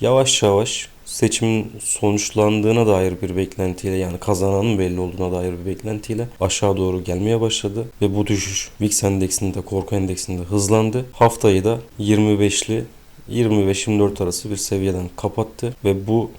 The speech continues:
ekonomilerde iyi işaret olduğunu gösteren bir endeks, gösteren bir gösterge. Hemen buradan, e, dolar endeksine de bir bakalım.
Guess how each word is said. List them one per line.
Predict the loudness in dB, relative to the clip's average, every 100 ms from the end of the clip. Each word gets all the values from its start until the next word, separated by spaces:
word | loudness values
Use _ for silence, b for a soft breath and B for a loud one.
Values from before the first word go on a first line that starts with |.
| -10
ekonomilerde | -10 0 2 4 2 -2 -2 -6 -6 -14 -6
iyi | 0 0
işaret | 0 -2 -2 -2 -6 -12 -16 -18 -4
olduğunu | -2 0 -2 -2 -2
gösteren | -2 -2 -2 -2 -4 -6
bir | -10 -14 -14
endeks, | -4 0 0 0 -4 -8 B B B B -2
gösteren | -2 -2 -4 -2 -2 -2
bir | -4
gösterge. | -2 -2 -2 -2 -2 -2 -4 -2
Hemen | 2 4 4 2
buradan, | 0 2 2 2
e, | -2 -12 -4 -2 0 -2 -2 -4 -6 -4
dolar | 0 0
endeksine | 2 0 -2 -2 -2 0
de | -2
bir | -2
bakalım. | -8 -8 -10